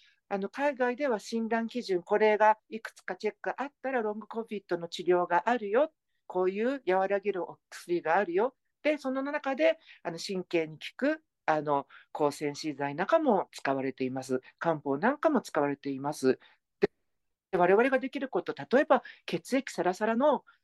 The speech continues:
あの、痛み止め、そういったものを早め早めに、あの、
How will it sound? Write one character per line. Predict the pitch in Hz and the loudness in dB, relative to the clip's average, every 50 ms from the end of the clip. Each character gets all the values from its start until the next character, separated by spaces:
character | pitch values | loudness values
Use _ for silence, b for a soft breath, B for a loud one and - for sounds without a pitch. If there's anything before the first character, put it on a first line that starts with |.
| _ | _
あ | - 160 165 | -6 -6 -4
の、 | 156 160 160 156 160 - _ _ _ _ _ - | -4 -2 -2 -2 -2 -4 _ _ _ _ _ -10
痛 | 196 180 - 208 | -4 0 2 2
み | 220 233 226 | 4 4 4
止 | 240 240 | 4 4
め、 | 233 254 254 254 - _ _ | 4 4 2 2 0 _ _
そ | - - 208 | -8 -6 -6
う | 220 | -4
い | 220 | -4
っ | |
た | - 254 | -4 -4
も | 247 247 262 | -4 -4 -4
の | 277 294 240 214 240 | -4 0 2 4 4
を | 240 b b b b | 4 b b b b
早 | - - 180 190 214 226 | -16 -10 -6 -4 -2 -2
め | 247 | -2
早 | 262 226 220 220 220 226 | -2 -2 -2 -2 -2 0
め | 233 254 254 | -2 -2 -2
に、 | 254 262 269 262 233 - _ _ _ _ _ _ | -2 -2 -4 -4 -6 -8 _ _ _ _ _ _
あ | - 185 185 180 | -2 -2 -2 -2
の、 | 170 175 175 170 175 170 170 | -2 -2 0 0 -2 -2 -6